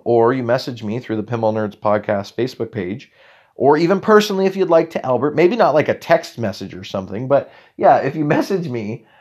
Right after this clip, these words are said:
I will try to read it on the show, and I wanna hear what other people think. I'm sure there's a lot of people out there who, who think that last year, them even doing the V I P tickets were stupid, but obviously they weren't because they were sold out in thirteen seconds.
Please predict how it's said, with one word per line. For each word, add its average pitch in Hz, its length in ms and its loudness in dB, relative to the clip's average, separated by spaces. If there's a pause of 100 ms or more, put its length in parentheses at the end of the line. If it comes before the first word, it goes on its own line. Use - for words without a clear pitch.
(400)
I 127 220 6
will 151 160 2
try 135 400 4
to 156 200 -2
read 123 200 -2
it 131 100 -2
on 131 140 2
the 160 80 -2
show, 104 480 0
and 131 220 2
I 156 120 4
wanna 202 200 4
hear 196 120 0
what 190 120 0
other 165 200 2
people 165 240 -4
think. 208 280 0
I'm 170 180 2
sure 262 180 -4
there's 254 180 -6
a 180 40 -4
lot 160 200 4
of 175 60 -4
people 135 180 0
out 117 120 2
there 110 100 0
who, 113 180 -4 (180)
who 117 140 -6
think 131 300 -6
that - 160 -6
last 143 320 4
year, 90 280 -8 (280)
them 127 160 0
even 131 160 -2
doing 123 180 0
the 117 60 -4
V 117 160 0
I 110 100 4
P 104 200 -4
tickets 104 340 -4
were 101 100 -6
stupid, 87 480 -10
but 110 300 2 (800)
obviously 175 380 2
they 143 100 4
weren't 202 240 2
because 151 220 -6
they 160 100 2
were 151 100 0
sold 170 280 0
out 160 160 4
in 131 80 -8
thirteen 147 400 -2
seconds. 110 640 -4